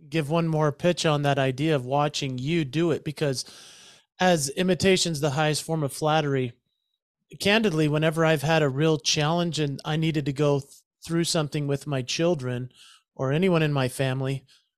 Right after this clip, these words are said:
I would go back and watch the, you know, the Patreon that I had already seen you do it, and I would impersonate you without, like,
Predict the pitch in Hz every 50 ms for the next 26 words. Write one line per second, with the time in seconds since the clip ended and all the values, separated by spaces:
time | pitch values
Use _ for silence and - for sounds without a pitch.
0 | _ - 151 160 160 151 156 147 131 - - _ - - 170 165 143 160 156 151
1 | 151 - 165 147 139 139 151 156 147 - - - - 127 120 - _ _ _ _
2 | _ - 160 147 143 131 135 127 131 - - 165 175 175 - - 156 139 139 131
3 | 127 131 131 127 123 117 139 131 123 - - - 151 151 151 147 135 123 107 -
4 | - - 165 160 156 147 127 117 117 - 147 170 160 127 107 - - - - _
5 | _ _ _ _ _ 143 165 190 202 190 160 135 123 - - 190 185 - - 151
6 | 139 127 - - 127 127 120 120 131 131 - _ - 156 156 151 170 160 147 147
7 | - - 143 139 135 123 - -